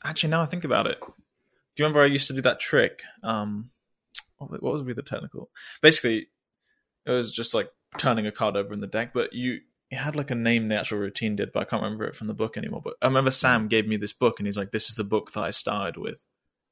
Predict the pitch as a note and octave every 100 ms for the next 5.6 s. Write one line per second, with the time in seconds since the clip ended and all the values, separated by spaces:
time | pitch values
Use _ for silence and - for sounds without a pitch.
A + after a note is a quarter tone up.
0 | - A2 E2+ A2 G#2+ G#2+ G#2+ G#2+ - A#2+
1 | A2 C#2 F2+ E2 G#2 G2 - _ _ _
2 | _ _ _ _ _ - A#2+ A#2+ A2+ -
3 | G#2 G#2+ G#2 G#2 - G2 - - _ _
4 | _ _ _ _ _ D3 - C3+ - -
5 | - - - F3 C3+ A#2